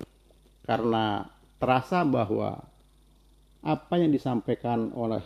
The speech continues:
Immanuel Kant ini terasa kaku dan kering, dan dihadapkan pada situasi-situasi konkret yang tidak pernah bisa sejalan, maka muncullah seorang pemikir lain,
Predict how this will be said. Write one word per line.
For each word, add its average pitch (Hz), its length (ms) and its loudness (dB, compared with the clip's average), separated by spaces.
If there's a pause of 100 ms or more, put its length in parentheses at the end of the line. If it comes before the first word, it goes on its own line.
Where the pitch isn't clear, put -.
Immanuel 110 560 0
Kant 110 240 -8
ini 107 480 -6
terasa 104 560 -4 (320)
kaku - 480 2 (400)
dan 107 240 -2
kering, 110 560 0 (1300)
dan 117 160 2
dihadapkan 110 640 0
pada 110 240 -2
situasi-situasi - 1120 -4
konkret 107 480 2 (560)
yang 110 240 -4
tidak 110 320 -2
pernah 107 320 -4 (320)
bisa 143 480 0 (720)
sejalan, 110 800 -2 (800)
maka 143 480 2
muncullah 143 560 4
seorang 127 480 -2
pemikir 131 560 0
lain, 110 480 -4